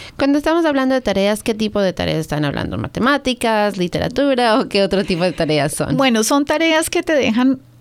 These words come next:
Speaker 2: eh, a través de las preguntas, como te digo, de esas preguntas proactivas, te voy dejando una preguntita. ¿Qué
Speaker 1: Mm.
Speaker 2: pasaría, por decir algo, si estamos trabajando?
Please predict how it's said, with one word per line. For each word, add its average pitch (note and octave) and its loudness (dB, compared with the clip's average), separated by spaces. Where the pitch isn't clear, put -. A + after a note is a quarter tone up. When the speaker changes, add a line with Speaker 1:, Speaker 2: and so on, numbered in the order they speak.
Speaker 2:
eh, B3 2
a A3+ 0
través G#3+ 0
de A3 2
las B3 0
preguntas, F3+ -2
como G#3+ 2
te G#3 -2
digo, F3 0
de G3 0
esas G#3 -4
preguntas G3 -2
proactivas, G3 -2
te A3 2
voy G3 2
dejando A3+ 0
una A#3 0
preguntita. B3 -2
¿Qué A3+ -2
Speaker 1:
Mm. G3 -8
Speaker 2:
pasaría, G#3+ 0
por A3+ -2
decir F#3+ -4
algo, F#3+ -2
si G#3+ -4
estamos F#3+ -2
trabajando? F#3+ -2